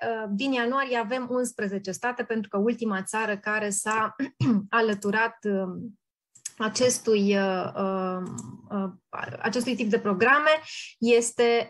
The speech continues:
uh, Slovacia. Și aș dori să-mi spuneți dacă se vede pe ecran, uh, um,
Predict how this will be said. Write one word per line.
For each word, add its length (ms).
uh, 200
Slovacia. 720
Și 120
aș 100
dori 220
să-mi 180
spuneți 500
dacă 500
se 480
vede 500
pe 360
ecran, 520
uh, 340
um, 680